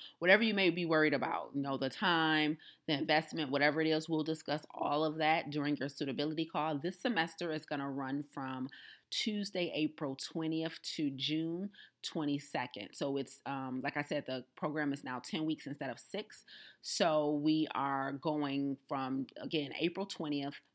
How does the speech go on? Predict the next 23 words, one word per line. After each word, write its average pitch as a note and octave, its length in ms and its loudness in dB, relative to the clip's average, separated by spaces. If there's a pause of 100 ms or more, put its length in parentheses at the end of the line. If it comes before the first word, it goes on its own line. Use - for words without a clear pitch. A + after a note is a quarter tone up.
(140)
to D#3 140 -4
June D3+ 260 -2
twenty-second, D3+ 720 -4 (260)
Tuesday F3+ 460 -2
evenings C#3+ 640 -2
from C#3+ 140 -6
seven C#3+ 400 -2
to F3 100 -6
nine C3+ 300 -4
fifteen C3+ 480 -8
P C#3 240 -6
M B2+ 140 -6
Eastern C#3 360 -8
Standard A2+ 480 -8
Time. G2+ 400 -10
So C#3 320 -2 (260)
if D#3 140 -6
that F3+ 220 2
fits F3+ 180 -2
in E3+ 160 -6
your E3 140 -2
schedule, F3+ 480 -2
if, - 140 -8